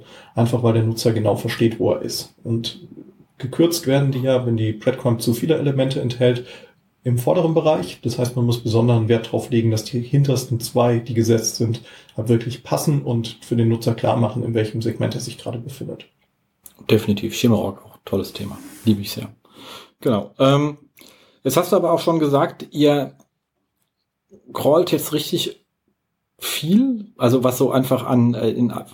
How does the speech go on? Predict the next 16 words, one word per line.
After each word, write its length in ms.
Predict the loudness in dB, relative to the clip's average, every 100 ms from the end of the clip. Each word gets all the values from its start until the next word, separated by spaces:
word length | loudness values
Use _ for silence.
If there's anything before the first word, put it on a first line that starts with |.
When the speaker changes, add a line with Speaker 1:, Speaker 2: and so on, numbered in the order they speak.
| -6
Speaker 2:
für 160 | -2 0
einen 120 | 0
Kunden 420 | 0 -2 0 0
sein 140 | 0
muss, 160 | 0 0
bis 200 | 0 -2
zu 160 | -2 -2
fünfzig 500 | 0 -2 0 0 2
Millionen, 360 | 4 4 2
als 120 | 0
jemand, 280 | 2 2 2
der 80 | 2
jetzt 140 | 0
auch 80 | -4
solche 300 | -4 -4 -6
Crawls 520 | -8 -6 -4 -4 -10